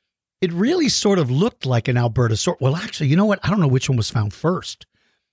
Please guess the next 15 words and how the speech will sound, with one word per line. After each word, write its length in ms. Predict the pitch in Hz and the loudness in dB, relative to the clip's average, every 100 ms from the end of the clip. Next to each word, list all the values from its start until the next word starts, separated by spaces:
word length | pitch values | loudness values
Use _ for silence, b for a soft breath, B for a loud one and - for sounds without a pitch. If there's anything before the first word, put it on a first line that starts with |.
| _ | _
I 80 | 190 | -4
think 200 | - 392 | -2 0
Albertosaurus 760 | 233 165 165 185 - 190 175 - | 0 0 0 2 0 0 0 -2
was 160 | 131 | -4
found 320 | - 139 127 - | 0 2 2 0
first 540 | 135 139 165 - - _ _ _ _ _ _ _ - | 0 0 0 -6 -12 _ _ _ _ _ _ _ -2
and 180 | 156 | 0
Gorgosaurus 640 | 127 160 170 151 170 156 147 | 2 0 0 -2 0 -2 -4
was 100 | - | -2
found 220 | 156 139 | 0 0
later, 220 | 156 139 | 0 0
I 60 | 110 | -2
believe. 600 | 120 127 185 247 311 _ _ _ _ _ _ _ _ _ _ _ _ _ - | -2 0 2 0 -2 _ _ _ _ _ _ _ _ _ _ _ _ _ -4
But 160 | 196 | 0
anyway, 500 | 233 285 170 120 147 | 2 2 2 2 0